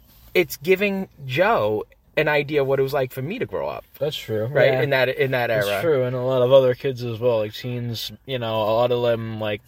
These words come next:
Speaker 2: talk about it and stuff, and yeah, it's kind of, kind of gets p-, people, kind of can bring people from today back to that time, I guess you could say.
Speaker 1: Yeah. So what, Joe? Who's your, who, who's your favorite character in it?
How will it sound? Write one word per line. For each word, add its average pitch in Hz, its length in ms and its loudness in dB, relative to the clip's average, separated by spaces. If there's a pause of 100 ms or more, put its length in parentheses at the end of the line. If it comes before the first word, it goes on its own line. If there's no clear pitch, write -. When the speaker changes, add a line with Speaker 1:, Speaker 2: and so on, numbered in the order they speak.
Speaker 2:
talk 123 280 0
about 120 300 4
it 117 80 2
and 117 120 -6
stuff, 117 440 0
and 104 240 -8 (260)
yeah, 139 180 4
it's 117 120 0
kind 196 200 4
of, 151 120 2 (320)
kind 208 200 2
of 143 200 -4
gets - 320 2
p-, - 180 -14
people, 127 580 0 (460)
kind 156 160 -2
of 139 80 -4
can 127 300 -6 (280)
bring 139 440 -2
people 143 340 -2
from 123 220 -4
today 120 300 2 (160)
back 117 220 -4 (120)
to - 240 -6
that 104 240 -6
time, 117 480 -4
I - 340 -20
guess 156 140 -6
you 170 60 -6
could 175 100 -8
say. 190 280 0 (120)
Speaker 1:
Yeah. 139 280 0
So 170 160 2
what, 165 220 2
Joe? 175 220 0
Who's 156 240 -4
your, 175 80 -2
who, 185 480 -6
who's 196 200 -4
your 202 120 0
favorite 180 320 -2
character 156 400 0
in 92 80 -10
it? 85 140 -12